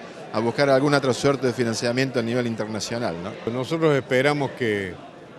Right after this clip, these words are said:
Speaker 2: realmente esto empiece a, a mostrar, eh, que estábamos en lo cierto al crear un ámbito, eh, concreto, un ámbito territorial específico en donde se puedan desarrollar este tipo de actividades.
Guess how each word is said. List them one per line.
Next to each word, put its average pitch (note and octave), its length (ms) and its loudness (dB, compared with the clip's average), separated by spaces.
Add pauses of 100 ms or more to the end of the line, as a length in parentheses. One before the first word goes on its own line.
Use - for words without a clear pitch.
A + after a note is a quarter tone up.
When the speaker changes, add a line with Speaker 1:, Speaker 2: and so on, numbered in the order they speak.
(100)
Speaker 2:
realmente D3 640 4
esto A2 680 0
empiece C3+ 540 2
a, A2+ 320 4
a A#2+ 60 -2
mostrar, C3 720 4 (500)
eh, G#2+ 840 -2
que C3 100 -2
estábamos D3+ 580 4
en B2+ 80 0
lo B2 80 -2
cierto D3 420 4
al G#2+ 80 0
crear C3+ 380 4 (100)
un C3+ 140 2
ámbito, B2+ 580 2 (460)
eh, G#2 520 -2
concreto, D#3 1000 4
un C3+ 440 0
ámbito D3 400 0
territorial C3 640 0
específico C#3 800 0
en C3 120 -2
donde A#2 340 -2
se - 240 -4
puedan D#3+ 360 6
desarrollar B2+ 600 0
este B2 180 -8
tipo B2+ 260 -4
de B2 60 2
actividades. B2+ 640 2